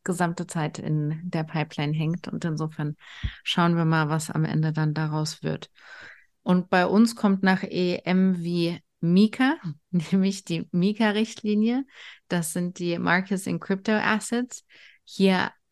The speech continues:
ein Regelwerk, was sich vor allen Dingen an die Anbieter von Crypto-Wallets richtet. Die strafrechtliche Bedeutung sehen wir hier vor allen Dingen, äh, beim Thema der Geldwäsche. Und auch hier, wer mehr dazu wissen möchte,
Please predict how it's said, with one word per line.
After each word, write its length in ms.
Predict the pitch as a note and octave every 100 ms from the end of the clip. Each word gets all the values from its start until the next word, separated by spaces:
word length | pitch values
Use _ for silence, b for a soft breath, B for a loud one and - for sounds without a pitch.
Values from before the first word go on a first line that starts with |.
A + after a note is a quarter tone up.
| -
ein 240 | F#3 F3+
Regelwerk, 640 | F#3 F3+ G3+ F3+ F3+ F3
was 160 | F3 E3+
sich 160 | F#3 -
vor 120 | -
allen 260 | - F3+
Dingen 240 | F#3+ F#3 -
an 220 | E3 F3
die 180 | F3+ F3
Anbieter 600 | - F3+ F#3 F#3+ F#3 E3+
von 400 | - E3+ E3 D#3+ - - -
Crypto-Wallets 1120 | - A#3 A#3 A#3 A3 - G#3 G#3 G#3 G#3 -
richtet. 540 | A3 G3+ - G#3 G#3 - B B B B -
Die 320 | F#3+ F3 E3+
strafrechtliche 760 | - - - - F#3+ - F#3
Bedeutung 480 | F3+ F3 E3+ F#3+ F3
sehen 160 | F3 E3+
wir 80 |
hier 160 | E3+ F3+
vor 200 | - -
allen 320 | - F3+ G3
Dingen, 280 | F3+ F3+ F3+
äh, 260 | - E3 E3
beim 240 | E3 E3+
Thema 500 | E3 F3 E3+ E3 E3
der 280 | - E3 D3+ D#3
Geldwäsche. 800 | - D3 A#3 C4 A3 A3 - G#3+ G3+
Und 380 | - F#3+ F#3+ -
auch 300 | - E3 E3+
hier, 440 | - - G#3 A3 F#3
wer 180 | F#3 F3
mehr 300 | F3 F3 G#3+
dazu 440 | G3+ G3 - D#3+
wissen 320 | F3+ - G3
möchte, 480 | F#3+ F#3+ - F#3 F#3